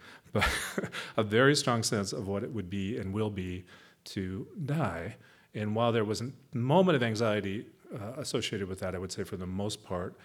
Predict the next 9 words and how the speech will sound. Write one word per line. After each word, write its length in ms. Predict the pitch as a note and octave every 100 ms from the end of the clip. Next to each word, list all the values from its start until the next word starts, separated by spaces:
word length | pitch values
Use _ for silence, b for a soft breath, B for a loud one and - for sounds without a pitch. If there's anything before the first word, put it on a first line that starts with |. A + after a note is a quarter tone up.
| B B B
it 180 | G#2 G2
was 160 | F#2+
very, 1080 | E2+ E2+ F2 G#2 G#2+ G#2 G2 F2+ F2 F2 F2
very 1080 | F2 F2+ F#2+ F#2+ F2+ E2 D#2 F2+ F2+ F#2+ - B B B
peaceful. 440 | G#2+ F2 - - - -
It 100 | B2
was 280 | C3+ C#3+ - A#2 G2
remarkably, 920 | F#2+ F#2 F#2 F#2 F#2 G2+ - - - - b b b -
um, 640 | E2+ E2+ F2 A#2 D#3+ D3